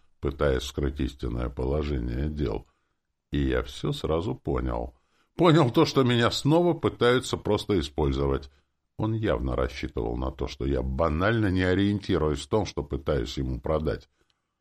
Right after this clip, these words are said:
И как факт пытался банально меня обдурить. И когда я возмутился, тогда он тут же попытался сыграть на том, что это обычный торг. И я с большим трудом сдержался, чтобы в ответ не расхохотаться.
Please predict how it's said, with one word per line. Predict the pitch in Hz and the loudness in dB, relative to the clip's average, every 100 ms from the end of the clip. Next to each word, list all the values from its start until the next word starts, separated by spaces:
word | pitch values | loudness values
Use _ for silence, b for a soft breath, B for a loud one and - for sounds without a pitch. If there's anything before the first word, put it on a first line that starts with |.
| _ _ | _ _
И | - | -8
как | 80 82 76 - | -4 -2 -4 -2
факт | 127 139 - | -2 -2 -2
пытался | 98 - 104 101 101 | -4 0 0 2 0
банально | 85 92 87 113 143 | 2 2 2 2 2
меня | 104 73 73 - | 0 0 0 0
обдурить. | 87 - - 69 73 - _ _ _ _ - | -2 -4 -4 -4 -6 -8 _ _ _ _ -8
И | 80 | -4
когда | - 87 87 | 0 0 2
я | 90 82 | 4 4
возмутился, | 78 76 80 80 - 69 73 - 65 64 - _ _ _ _ | 2 0 0 -2 -2 -2 -4 -4 -6 -6 -8 _ _ _ _
тогда | 143 123 135 | 4 6 6
он | 139 123 | 6 4
тут | 160 165 | 4 4
же | 151 | 2
попытался | 147 123 123 127 113 - | 2 0 2 4 4 2
сыграть | - 120 107 101 | 0 2 4 2
на | 107 98 | 4 0
том, | 110 120 | 2 -2
что | - 110 | 2 2
это | 95 98 - _ _ _ - | 4 2 0 _ _ _ 0
обычный | 98 98 113 - 110 107 | 0 2 -4 -4 -4 -4
торг. | - 76 - _ _ _ _ _ _ | -2 -2 -2 _ _ _ _ _ _
И | 80 | -2
я | 82 80 | 2 2
с | |
большим | 73 82 80 98 90 | 2 0 0 -4 -2
трудом | 95 92 82 58 | -2 0 0 -2
сдержался, | 57 65 62 57 - 55 | -2 -2 -2 -4 -4 -10
чтобы | - 53 62 | -8 -6 -4
в | 58 | -4
ответ | 60 58 50 | -4 -8 -8
не | - | -10
расхохотаться. | 57 - - - - 71 - - - - - - 55 | -8 -8 -10 -8 -6 -6 -6 -10 -10 -12 -10 -8 -10